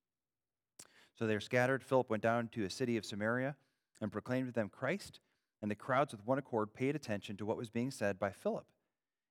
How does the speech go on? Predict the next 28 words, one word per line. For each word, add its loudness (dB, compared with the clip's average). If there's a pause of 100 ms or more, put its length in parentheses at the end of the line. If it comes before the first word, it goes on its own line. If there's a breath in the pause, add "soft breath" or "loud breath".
And 2
when 6
they 4
heard 6
him 4
and -2
saw 6
the -2
signs 0
that 0
he 0
did, 2
for 0
unclean -2
spirits, 0
crying 0
out 0
with -10
a -2
loud 2
voice, -2
came -6
out 2
of -6
many -2
who -4
had -4
them. -6